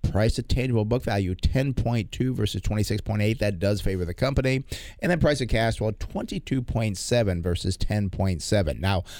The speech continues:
I do say good peg ratio, one point nine versus five point eight. That's a positive. The lower that number, the better.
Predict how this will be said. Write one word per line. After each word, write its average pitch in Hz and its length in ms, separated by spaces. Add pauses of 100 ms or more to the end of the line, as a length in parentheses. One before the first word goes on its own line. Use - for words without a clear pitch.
(140)
I 110 80
do 120 140
say 127 160
good 123 200
peg 131 260
ratio, 120 340
one 107 280
point 110 320
nine 104 300
versus 107 260
five 101 240
point 101 160
eight. 107 160
That's 110 140
a 110 40
positive. 92 840 (340)
The 98 100
lower 104 380
that 110 260
number, 98 240
the 85 120
better. 85 320